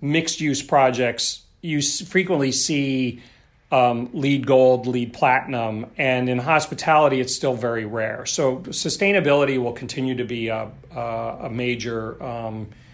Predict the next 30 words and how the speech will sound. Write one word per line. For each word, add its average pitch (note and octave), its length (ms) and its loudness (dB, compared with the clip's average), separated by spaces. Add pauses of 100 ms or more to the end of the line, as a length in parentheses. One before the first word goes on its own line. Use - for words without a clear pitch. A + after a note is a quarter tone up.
(500)
uh, A2 440 2 (480)
challenge B2+ 680 2
in A#2+ 540 0 (480)
hospitality C#3 840 2
design. G#2+ 720 -4 (480)
Um, A#2+ 640 2 (260)
I C3+ 100 4
think, D3+ 480 0
um, B2 440 4
you D#3+ 100 -2
know, C3+ 160 2
this C#3 240 0
last D3+ 420 2
year, C3 600 -2 (500)
the C#3+ 120 0
A D3+ 140 0 (120)
H C3 160 -2
L B2+ 220 2
A, B2 180 0
the A2+ 260 -4 (200)
American B2 500 -2
Hotel B2 360 0
and A#2 80 -2
Lodging A#2+ 380 0
Association, A#2+ 920 -4
named B2+ 460 0
human C3+ 440 -2
trafficking B2 640 -2
as A2 260 -4
their A#2+ 320 -2